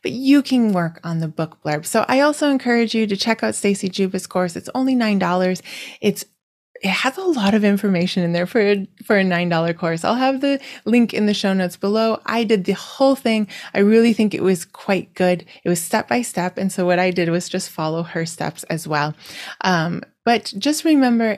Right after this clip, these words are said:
it is a tease, not a summary. It's pretty short,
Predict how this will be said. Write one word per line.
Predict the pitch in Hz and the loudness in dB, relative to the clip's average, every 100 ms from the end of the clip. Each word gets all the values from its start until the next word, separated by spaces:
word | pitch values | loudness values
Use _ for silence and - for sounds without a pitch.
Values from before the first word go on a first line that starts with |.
| - | -4
it | 185 | -2
is | 185 180 | -2 -2
a | |
tease, | 170 - 233 233 240 226 - | -4 -4 -2 0 0 -2 -6
not | 180 165 160 208 | -2 0 0 2
a | 311 | 2
summary. | 277 240 233 220 233 - | 2 2 2 0 -4 -10
It's | 165 - | -12 -12
pretty | - - 170 208 | -16 0 2 2
short, | 370 - 320 285 269 - | 0 2 4 6 4 0